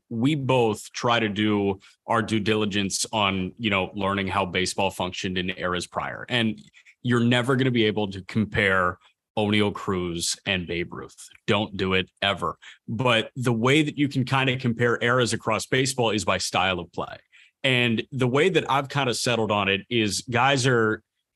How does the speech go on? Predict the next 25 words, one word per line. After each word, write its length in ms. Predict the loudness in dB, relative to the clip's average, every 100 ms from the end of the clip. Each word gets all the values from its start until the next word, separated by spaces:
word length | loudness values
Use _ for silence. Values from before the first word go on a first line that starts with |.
| _
more 320 | 2 4 4 4
hungry 360 | 2 2 0
to 80 | 0
set 260 | 0 0 0
the 60 |
world 220 | -2 0
record 320 | 0 0 -2 -2
in 60 |
the 120 | -2
hundred 340 | -2 0 0 2
meter 200 | 0 0
dash 600 | 0 2 2 0 -4 -6
than 160 | -2 0
the 60 | 0
mile. 480 | 0 0 -2 -8 -2
And 100 | -2
it 80 | 0
feels 320 | 0 0 0
like 120 | -2
we're 140 | 2 2
losing 380 | 2 2 0
some 220 | 0 0 2
of 60 |
that 240 | 0 0 -2
gracefulness. 880 | 0 0 0 -4 -8 -10 -10 -10